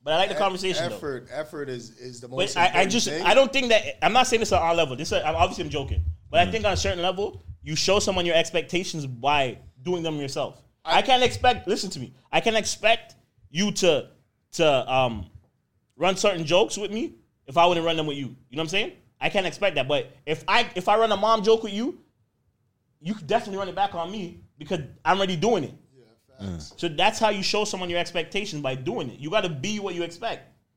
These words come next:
Speaker 2: But, yeah, it's important to s-,
Speaker 1: I think,
Speaker 2: what
Speaker 1: I
Speaker 2: you're
Speaker 1: think
Speaker 2: saying
Speaker 1: some,
Speaker 2: is
Speaker 1: I think when
Speaker 2: important.
Speaker 1: people,
Speaker 2: What,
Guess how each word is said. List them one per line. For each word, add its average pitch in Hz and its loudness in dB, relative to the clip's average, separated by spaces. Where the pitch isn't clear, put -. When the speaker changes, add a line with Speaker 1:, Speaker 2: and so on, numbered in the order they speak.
Speaker 2:
But, 135 -16
yeah, 170 -20
it's 117 -16
important 180 -8
to 156 -6
s-, 139 -8
Speaker 1:
I 185 4
think, 254 -2
Speaker 2:
what - 2
Speaker 1:
I 190 6
Speaker 2:
you're 233 2
Speaker 1:
think 247 2
Speaker 2:
saying 254 2
Speaker 1:
some, 240 4
Speaker 2:
is 226 4
Speaker 1:
I 202 6
think 247 2
when 233 8
Speaker 2:
important. 240 4
Speaker 1:
people, 233 0
Speaker 2:
What, 165 -4